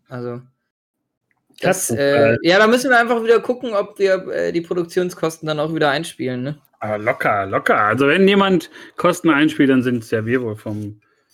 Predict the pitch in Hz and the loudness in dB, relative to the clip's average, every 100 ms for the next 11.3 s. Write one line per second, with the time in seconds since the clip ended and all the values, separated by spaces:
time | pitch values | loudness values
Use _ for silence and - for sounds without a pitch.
0 | - - 107 104 113 113 107 104 101 - | -14 -10 -6 -2 -2 -2 -2 -2 -4 -4
1 | 110 123 107 - - 147 190 190 175 240 | -4 -2 -4 -4 -2 2 2 2 4 4
2 | 285 247 269 - 226 214 202 226 - 170 | 6 6 4 2 2 4 4 2 2 2
3 | 156 151 147 143 147 143 139 139 131 127 | 2 0 -2 -2 -2 -2 -4 -4 -10 -10
4 | 120 - - - 135 127 - 139 135 139 | -10 -12 -20 -8 -4 -4 -2 -2 0 0
5 | 123 127 135 131 139 160 196 208 - _ | -2 -6 -6 -4 -6 0 0 -2 -10 _
6 | - - _ _ - 156 160 160 170 170 | -20 -20 _ _ -8 -6 -4 -4 -6 -10
7 | _ - 135 139 160 202 - 196 196 202 | _ -4 0 2 0 -2 0 2 4 2
8 | 202 _ 185 - 226 127 117 110 _ _ | -2 _ -10 -6 -4 -4 -6 -12 _ _
9 | _ - 104 143 160 147 - 165 160 101 | _ -12 -6 0 2 2 0 2 4 2
10 | 104 - - - - - 151 165 190 190 | -4 -12 -20 -20 -20 -2 2 4 4 4
11 | 190 196 | 4 4